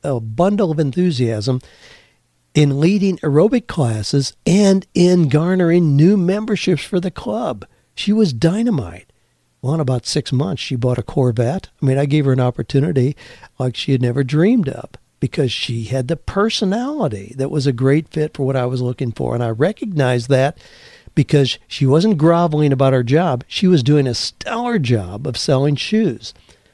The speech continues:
So do a stellar job where you are. You may be surprised the opportunities that show up. Again, there's no specific time limit on it. Go ahead and start your job search. If you find something in the next ninety days,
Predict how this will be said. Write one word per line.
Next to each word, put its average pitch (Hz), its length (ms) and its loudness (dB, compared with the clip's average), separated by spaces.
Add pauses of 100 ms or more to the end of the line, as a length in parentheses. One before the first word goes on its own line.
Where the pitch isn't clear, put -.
(140)
So - 160 0
do 151 200 6
a 220 60 4
stellar 185 360 0
job 151 340 0
where 151 200 2
you 151 320 2
are. 135 200 -2
You 123 120 -2
may 127 120 0
be 131 120 -4
surprised 123 560 -2
the 123 100 0
opportunities 120 540 -2
that 120 120 -8
show 117 300 -2
up. - 260 -10 (1080)
Again, 117 400 0
there's 123 200 -2
no 135 140 4
specific - 540 -4
time 120 280 2
limit 104 280 -4
on 104 180 -8
it. - 220 -14 (240)
Go 123 160 4
ahead 131 200 6
and 123 80 -2
start 127 340 -2
your 123 80 -4
job 127 340 0
search. 196 340 -6
If 101 100 -10
you 110 120 -6
find 123 280 -2
something 135 360 -4
in 131 80 -2
the 127 140 -2
next - 200 -8
ninety 139 300 0
days, 135 420 -2